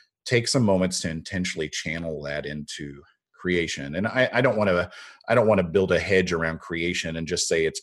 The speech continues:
purely what we define as the typical arts.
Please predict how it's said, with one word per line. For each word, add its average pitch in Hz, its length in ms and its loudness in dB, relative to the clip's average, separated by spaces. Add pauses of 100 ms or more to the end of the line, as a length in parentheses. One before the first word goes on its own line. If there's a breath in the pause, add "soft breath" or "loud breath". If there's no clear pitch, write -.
(120)
purely 85 300 0
what 80 220 -2
we 82 120 -8
define 80 440 -6
as 78 240 -6
the - 180 -20
typical 82 560 -4
arts. 80 560 -4